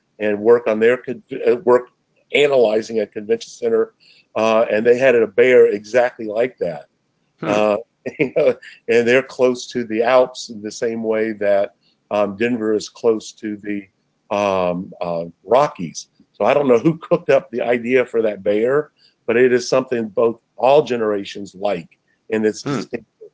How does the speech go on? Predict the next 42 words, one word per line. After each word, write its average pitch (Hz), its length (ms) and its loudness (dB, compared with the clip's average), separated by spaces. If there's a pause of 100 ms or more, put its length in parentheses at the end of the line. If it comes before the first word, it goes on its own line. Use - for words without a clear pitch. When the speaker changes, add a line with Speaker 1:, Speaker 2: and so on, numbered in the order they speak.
Speaker 1:
to 104 80 -8
those 92 280 -2
markets. 85 580 -12 (380)
So 165 140 2
I 190 100 4
think 220 240 2
things 233 300 2
like 196 220 2
that 175 360 2
are 123 100 -6
going 131 240 0
to 123 60 -6
be 123 220 -10
adding 117 340 -6 (140)
character 151 640 -4 (400)
and 113 160 -6
quality 135 840 2
and 117 140 0
authenticity, 127 1040 -8 (460)
and - 300 0
people 170 420 0
are 120 140 -2
going 123 420 0
to, 113 180 -8 (560)
uh, 120 100 -4 (120)
uh, 110 40 0
be 123 240 2
attracted 165 680 0
to 117 80 -10
that. 95 340 -4 (320)
They 113 80 -2
don't 131 180 4
want 156 220 4
the 151 80 0
commute 135 440 -6
times. 131 440 -4 (260)
They 113 100 2
don't 123 140 2
want 131 220 2
the 123 140 -2
expense 131 600 -2 (120)
of, 110 360 2